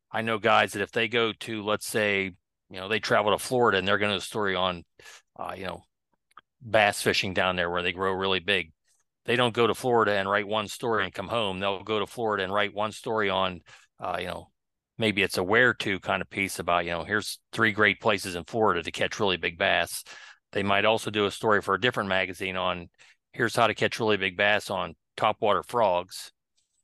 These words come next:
You know, so they get a second story of that same trip. Then they might, while they're down there, uh, you know,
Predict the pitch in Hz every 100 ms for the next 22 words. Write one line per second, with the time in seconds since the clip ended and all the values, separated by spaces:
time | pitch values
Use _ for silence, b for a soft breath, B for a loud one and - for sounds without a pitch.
0 | _ _ _ _ - 85 - 107 95 98
1 | 92 - 123 107 - 107 98 95 - 110
2 | 95 - - 95 - B B _ - 104
3 | 104 101 113 104 101 104 95 110 117 110
4 | 101 101 101 98 95 92 92 95 95 87